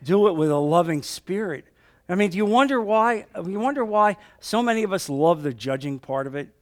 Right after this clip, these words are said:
You know, we got a whole list of people that we'd like to see judgment rain down upon. This one, that one, this one, that one.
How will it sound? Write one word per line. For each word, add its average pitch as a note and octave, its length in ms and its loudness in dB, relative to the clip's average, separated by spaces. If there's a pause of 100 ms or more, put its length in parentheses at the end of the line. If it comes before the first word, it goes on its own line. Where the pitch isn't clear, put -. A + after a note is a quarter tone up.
You A#2 200 -14
know, A2+ 240 -16 (280)
we D#3+ 100 -6
got D#3+ 140 4
a D3 60 6
whole F#3 240 0
list F#3+ 260 0
of D#3+ 100 -4
people C#3+ 340 -6
that B2 120 -4
we'd A#2+ 160 -8
like C3 220 -2
to - 80 -18
see B2+ 220 -12
judgment A#2+ 540 -6
rain A#2 280 -6
down A2 260 -6
upon. F#2+ 360 -16 (420)
This C3+ 280 0
one, G2+ 260 -12
that C#3 300 4
one, A2+ 180 -8
this A#3 280 8
one, D#3 200 0
that A#3 280 6
one. C3 240 0